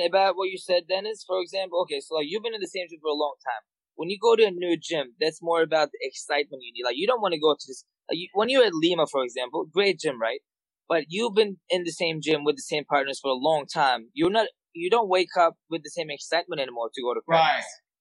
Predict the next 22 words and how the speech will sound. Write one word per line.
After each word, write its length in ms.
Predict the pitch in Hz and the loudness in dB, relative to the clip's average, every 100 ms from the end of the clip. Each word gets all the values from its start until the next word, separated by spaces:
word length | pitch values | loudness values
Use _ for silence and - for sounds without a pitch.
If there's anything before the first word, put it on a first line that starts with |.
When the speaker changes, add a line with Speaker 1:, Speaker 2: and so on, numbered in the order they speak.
| - | -4
Speaker 1:
It's 160 | 175 151 | -4 2
different. 420 | 202 233 - - - - _ - - _ | 2 2 -4 -14 -16 -20 _ -20 -20 _
So 380 | - 156 147 113 | 0 4 4 4
that's 300 | 196 233 - | 2 2 -4
sometimes 480 | - 208 185 185 175 | -4 -4 0 0 0
a 100 | 160 | -2
new 220 | 160 170 | -2 -4
gym 200 | 156 175 160 | -2 -4 -4
comes 200 | 151 123 | -6 -8
in 60 | 120 | -12
handy. 420 | 117 104 92 - - - - | -12 -12 -12 -12 -12 -10 2
Otherwise, 560 | 196 254 202 147 151 - | 4 6 6 6 4 0
I 120 | 156 | 0
don't 160 | 226 277 | 2 2
really 180 | 233 190 | 0 0
think 220 | 185 165 | -4 -4
Mark 200 | 156 151 151 | -2 -2 -4
Henry 220 | 151 147 | -10 -6
has 120 | 139 | -6
a 80 | 120 | -8
special 360 | - 131 - 117 | -12 -10 -10 -10
sauce, 460 | 117 117 117 - | -6 -6 -6 -14